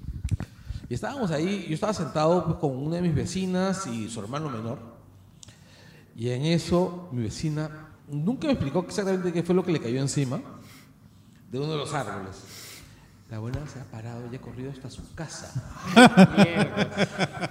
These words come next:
Speaker 1: Ya, y yo le pregunté al día siguiente,
Speaker 2: ¿Qué pasó?
Speaker 1: "¿Qué pasó?".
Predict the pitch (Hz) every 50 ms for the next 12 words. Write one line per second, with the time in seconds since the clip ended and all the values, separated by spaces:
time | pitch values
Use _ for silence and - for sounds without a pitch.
0 | - - 131 135 139 156 160 156 - - - 156 156 151 139 147 160 190 208 226
1 | - - 214 202 170 135 - 175 185 196 190 180 131 139 139 143 180 185 - 170
2 | 156 151 156 160 151 127 139 151 220 - - - - - - - - - - 180
3 | 180 175 165 175 165 - - 196 185 - - - 143 - 170 143 - 156 165 226
4 | 302 - - - - -